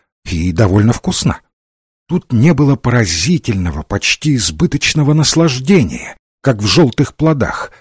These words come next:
просто удовольствие, как от обычной пищи, поешь и сыт, спокойное и трезвенное чувство. Так и казалось.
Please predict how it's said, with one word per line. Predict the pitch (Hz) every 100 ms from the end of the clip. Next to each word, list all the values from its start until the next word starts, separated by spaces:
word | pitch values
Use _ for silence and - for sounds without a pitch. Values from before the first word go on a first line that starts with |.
| _ _ -
просто | 202 - -
удовольствие, | 139 127 139 175 127 - - 110
как | 104 165 143
от | 143
обычной | 131 160 - - 151 120
пищи, | - 151 - - 80 - _ _
поешь | - 156 151 170 - - - _
и | 185
сыт, | 160 - 120 - - _ _ -
спокойное | - - - - 120 160 175 175 165 _ _
и | 185
трезвенное | - 120 117 113 131 143 156 147
чувство. | - 107 - - - _ _ _ _ _ _ _
Так | 196 156
и | 170
казалось. | 147 95 65 - - -